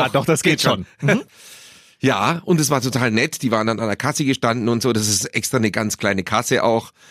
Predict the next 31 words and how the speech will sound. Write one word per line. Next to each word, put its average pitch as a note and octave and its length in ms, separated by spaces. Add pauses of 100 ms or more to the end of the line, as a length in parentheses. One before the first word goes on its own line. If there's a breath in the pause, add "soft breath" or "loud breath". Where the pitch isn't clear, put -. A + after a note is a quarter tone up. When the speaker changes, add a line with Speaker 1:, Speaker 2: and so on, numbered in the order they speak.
(400 soft breath)
Speaker 1:
Und A2 480
die A2+ 180
haben A2+ 480 (180)
eingekauft. - 640 (280)
Und D#3+ 100
Speaker 2:
Sehr G3+ 140
Speaker 1:
dann, C3 60
Speaker 2:
süß. A2 300
Speaker 1:
ja, C#4 140
und C#3+ 100
dann A2+ 80
gibt's D#3 180
die E3 100
andere A3 260
Version F#3+ 420
noch, C4 380
ne? E3 180 (320 soft breath)
Von D#3 140
den C#3 100
Tierhandlungen, B2+ 540
den G2+ 120
Zoohandlungen. G#2+ 680 (320)
Speaker 2:
Dass B2 200
da C3 300
Hamster D#3 320
gekauft F3 480
werden F#2+ 180
Speaker 1:
Ja, B2 120
Speaker 2:
jetzt. - 260
Speaker 1:
wie D#3+ 80
Speaker 2:
Ja. - 40